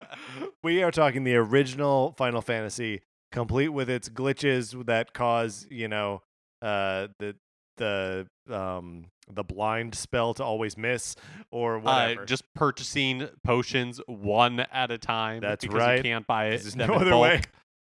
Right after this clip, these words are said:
Speaker 1: Um, and so this is one, though, that flies a little bit in the face of your, "I wanna play games differently," um, because I think we are still going to pull up, uh, like, a,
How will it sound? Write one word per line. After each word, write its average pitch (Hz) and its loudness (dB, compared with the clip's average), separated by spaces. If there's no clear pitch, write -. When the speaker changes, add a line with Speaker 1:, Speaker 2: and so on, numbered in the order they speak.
Speaker 1:
Um, 143 0
and 147 0
so 185 4
this 233 -4
is 247 -4
one, 156 2
though, 143 4
that 123 -2
flies 135 0
a 127 -2
little 131 -4
bit 123 -4
in 120 -8
the 107 -8
face 113 -2
of 104 -8
your, 107 -2
"I 113 -2
wanna 110 -2
play 113 -4
games 104 -6
differently," 143 -6
um, 117 -2
because 117 -2
I 117 -2
think 117 -6
we 117 0
are 113 2
still 120 -4
going 110 -2
to 107 -8
pull 113 -8
up, 104 -4
uh, 98 -4
like, 101 -12
a, 101 -6